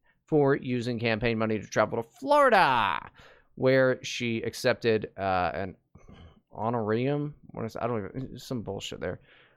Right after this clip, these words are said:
Um, all of that's kind of unimportant.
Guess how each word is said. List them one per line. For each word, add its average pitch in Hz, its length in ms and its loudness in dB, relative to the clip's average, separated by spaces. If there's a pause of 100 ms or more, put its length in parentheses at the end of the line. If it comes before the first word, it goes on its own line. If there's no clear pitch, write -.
(180)
Um, 101 580 0 (560)
all 240 220 6
of 226 80 2
that's 196 240 2
kind 156 240 4
of 113 240 -2 (100)
unimportant. 120 800 0